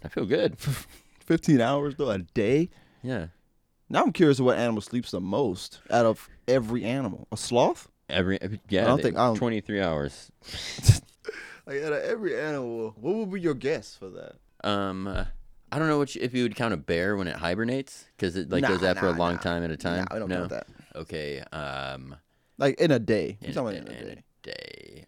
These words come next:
Speaker 1: I don't know. I, maybe, like, koalas. They sleep, like, a lot.
Speaker 2: I'm
Speaker 1: Or a
Speaker 2: say
Speaker 1: panda or
Speaker 2: panda. I
Speaker 1: something.
Speaker 2: was just about to say
Speaker 1: Yeah.
Speaker 2: that.
Speaker 1: Yeah, I think panda was gonna be my first, but I, all right, let's see
Speaker 2: I'm
Speaker 1: if
Speaker 2: put
Speaker 1: we can
Speaker 2: sloth there, man.
Speaker 1: Okay.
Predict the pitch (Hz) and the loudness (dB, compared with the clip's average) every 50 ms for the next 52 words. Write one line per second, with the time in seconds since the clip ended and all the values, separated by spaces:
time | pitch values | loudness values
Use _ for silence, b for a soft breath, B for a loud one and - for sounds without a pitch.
0 | _ - - - - 95 90 85 - 90 87 - 110 113 120 107 90 80 - - | _ -20 -20 -20 -20 -20 -20 -20 -18 -18 -16 -14 -10 -10 -8 -8 -8 -10 -12 -10
1 | - 90 80 69 67 67 76 85 90 92 95 101 104 - - 78 80 90 - - | -10 -8 -6 -4 -4 -4 -4 -4 -4 -4 -6 -6 -8 -10 -10 -10 -10 -10 -8 -8
2 | 107 104 - - 113 107 110 110 113 113 117 117 120 - - - - _ _ _ | -8 -6 -6 -6 -6 -6 -4 -4 -2 -2 -2 -4 -6 -8 -14 -18 -20 _ _ _
3 | _ - - 82 76 - - 120 95 82 87 95 98 107 113 110 113 127 113 117 | _ -4 -2 -2 -2 -2 -2 -4 -2 -2 -2 -2 -2 -2 -2 -2 -2 -4 -4 -4
4 | - 104 113 104 101 101 - 107 104 - - - 90 92 85 80 76 - _ _ | -4 -4 -6 -6 -8 -12 -10 -10 -8 -8 -6 -6 -6 -6 -6 -10 -12 -14 _ _
5 | b b b b b b - 82 78 73 69 65 - 107 95 - - 98 90 90 | b b b b b b -6 -4 -4 -4 -4 -4 -4 -6 -6 -4 -4 -2 -2 -2
6 | 87 85 78 90 80 78 76 73 73 69 - 80 78 73 - - 73 65 69 69 | -2 -4 -4 -6 -6 -6 -6 -8 -8 -8 -6 -6 -8 -8 -8 -8 -8 -8 -8 -8
7 | 67 65 67 b b b b b - - 62 58 143 - - - - 131 120 120 | -10 -12 -16 b b b b b -14 -12 -10 -10 -10 -8 -8 -8 -8 -6 -6 -6
8 | - - 113 113 110 101 95 - 95 87 90 87 90 90 90 92 - - 76 71 | -6 -4 -2 -2 -2 -2 -4 -6 -8 -10 -8 -10 -10 -12 -14 -14 -8 -6 -4 -4
9 | - 64 58 | -2 -4 -4